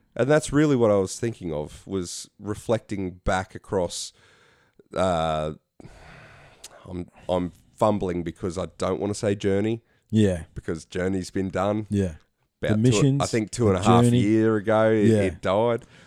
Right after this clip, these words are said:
Speaker 1: But thinking back over the journey that is the U T C podcast and the, and the close to five years and a hundred and fifty episodes that Triff's done and
Speaker 2: Mm.
Speaker 1: I've done some of, and then the lucky other people that got to do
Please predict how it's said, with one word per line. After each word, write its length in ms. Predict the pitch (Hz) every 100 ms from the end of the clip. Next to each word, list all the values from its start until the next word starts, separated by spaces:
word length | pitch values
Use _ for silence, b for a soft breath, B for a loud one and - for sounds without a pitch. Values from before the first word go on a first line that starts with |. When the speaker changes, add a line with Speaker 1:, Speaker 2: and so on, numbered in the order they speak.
| b
Speaker 1:
But 360 | - 143 - - b b b - _ _ -
thinking 360 | 175 226 117
back 260 | 90 98 -
over 180 | 92 85
the 120 | 78
journey 340 | 78 82 85
that 180 | 80 82
is 360 | 90 95 82 -
the 120 | 85
U 160 | 85 90
T 160 | 87
C 220 | 85 80
podcast 640 | 80 87 - - 67 90 -
and 160 | 82
the, 160 | 80 85 -
and 180 | 87 85
the 140 | 80
close 340 | - 123 110 -
to 100 | -
five 360 | 98 92 85
years 320 | 82 82 82
and 80 | 87
a 60 | 82
hundred 260 | 90 82
and 80 | 85
fifty 280 | - 87 78
episodes 580 | 82 85 - 76 76 - B B B B 98 -
that 360 | 85 78 - _ -
Triff's 380 | - 135 151 -
done 400 | - 76 78 98 -
and 240 | 104 92
Speaker 2:
Mm. 120 | 90 101
Speaker 1:
I've 100 | -
done 220 | 95 92
some 260 | 107 98
of, 380 | 78 64 78 - b b b b -
and 580 | 78 76 76 73 - -
then 240 | - 85 80
the 60 |
lucky 300 | 82 87 87 - - -
other 200 | 82 82
people 360 | - 82 82 80
that 120 | 80
got 180 | 76 -
to 80 | 80
do 280 | 80 80